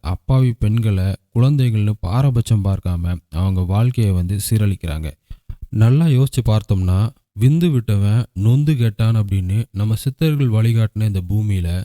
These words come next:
ஆண் பெண் மட்டுமில்லாம திருநங்கைகள் முதற்கொண்டு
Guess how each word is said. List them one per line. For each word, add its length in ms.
ஆண் 500
பெண் 320
மட்டுமில்லாம 840
திருநங்கைகள் 680
முதற்கொண்டு 760